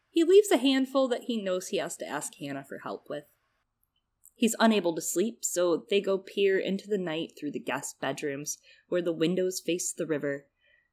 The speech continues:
They can just make out the priory from there, and Malcolm tells Asta to transform into an owl to better see.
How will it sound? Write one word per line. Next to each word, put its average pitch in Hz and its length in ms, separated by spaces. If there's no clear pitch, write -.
They 240 80
can 202 240
just 247 360
make 208 200
out - 160
the 165 80
priory 170 500
from 156 220
there, 143 340
and 156 160
Malcolm 170 440
tells 233 380
Asta 196 360
to 185 100
transform 208 680
into 220 220
an 220 80
owl 226 400
to - 100
better 165 260
see. 214 360